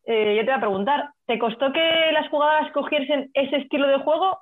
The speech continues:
o al final tuviste que cambiar tú un poquito ese estilo en función, pues como has dicho tú, de las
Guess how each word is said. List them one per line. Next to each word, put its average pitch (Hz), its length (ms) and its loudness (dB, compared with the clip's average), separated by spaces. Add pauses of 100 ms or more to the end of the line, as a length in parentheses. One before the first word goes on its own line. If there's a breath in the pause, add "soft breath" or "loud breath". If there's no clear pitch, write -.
(160)
o 226 100 0
al 226 140 0
final 262 240 0
tuviste 320 240 0
que 294 100 0
cambiar 269 440 0
tú 285 80 -2
un 254 200 0
poquito 269 400 0
ese 247 180 0
estilo 247 560 0
en 247 200 0
función, 233 640 0 (300)
pues 220 220 -2
como 226 140 0
has 233 80 0
dicho 247 180 -2
tú, 240 120 0
de 247 80 2
las 196 160 0